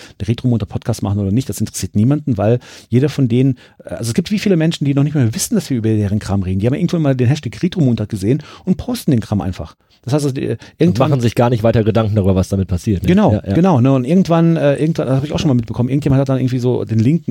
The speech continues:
Speaker 1: äh, zu dem angeschickt. "Ich, guck mal, ich hab dich hier bei, bei, bei, bei im, äh, im Podcast gehört." Und dann fragt, "Ey, was ist denn das? Warum hatten die da mal ein Bild drin?", ne?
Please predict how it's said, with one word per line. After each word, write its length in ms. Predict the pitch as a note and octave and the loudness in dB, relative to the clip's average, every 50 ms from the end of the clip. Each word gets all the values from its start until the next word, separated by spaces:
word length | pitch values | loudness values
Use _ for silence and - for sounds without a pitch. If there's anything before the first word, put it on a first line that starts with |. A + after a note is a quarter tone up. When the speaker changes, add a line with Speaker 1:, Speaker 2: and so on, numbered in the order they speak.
| A#2+ - | -6 -4
Speaker 1:
äh, 240 | - A#2 A#2 A#2 A2 | -2 -2 -2 -4 -6
zu 120 | - - | -6 -4
dem 100 | A2 A#2 | -4 -2
angeschickt. 420 | G#2 B2+ B2+ C3 B2+ - - A2 A2+ | 0 0 -2 -2 -4 -6 -6 -6 -8
"Ich, 100 | D3+ D3 - - - G#2+ | -8 -8 -10 -14 -12 -6
guck 100 | - D#3+ | -2 -2
mal, 80 | F3 | 0
ich 100 | D3 - | 0 0
hab 100 | D3+ - | -2 -4
dich 100 | - C#3 | -4 -4
hier 100 | - C#3 | -4 -2
bei, 200 | A2+ A#2 A#2 A2 - - - - - - - | 0 0 -2 -2 -4 -10 -20 -20 -20 -8 -4
bei, 140 | - A2+ A2 | -2 -2 0
bei, 280 | G2+ G#2+ G#2+ G#2+ G#2 | 0 0 0 0 -2
bei 260 | G2 F#2+ G#2 G#2 G#2 G#2 | -2 -2 -2 -2 0 0
im, 120 | G#2+ G#2 | 0 -2
äh, 440 | G#2 - G#2+ G#2+ G#2 G2+ G#2 G2+ G2+ | -2 -2 -2 -2 -2 -2 -2 -4 -4
im 200 | - G2 G#2 G#2 | -4 -4 -4 -4
Podcast 380 | - - F3 - - E3+ D#3+ - | -2 -2 -2 -2 -2 -4 -2 0
gehört." 220 | D#3 D3 D3 D3 | 0 0 0 0
Und 80 | D3 - | -2 -2
dann 80 | A#2+ G#2+ | -4 -4
fragt, 140 | - A2+ - | -4 -4 -4
"Ey, 140 | F#2+ G2 | -4 -4
was 140 | E2+ F2 E2+ | -4 -4 -8
ist 140 | F2 E2+ - | -6 -4 -2
denn 80 | G2+ F#2+ | 0 0
das? 260 | C3 C#3+ C#3 - - | 0 0 -2 -4 -6
Warum 180 | G2+ G2 G#2 G#2 | -4 -2 0 0
hatten 180 | G#2+ - A2 | 0 0 0
die 40 | G#2 | 0
da 100 | F#2 F#2 | 0 0
mal 100 | E2 E2 | -2 -2
ein 80 | E2+ D#2+ | -2 0
Bild 260 | G2 D#3 E3+ D#3 - | 2 0 0 0 0
drin?", 180 | G2+ F#2 E2+ D#2+ | -4 -4 -4 -4
ne? 180 | E2 F#2 G2+ A#2 | -4 -4 -4 -4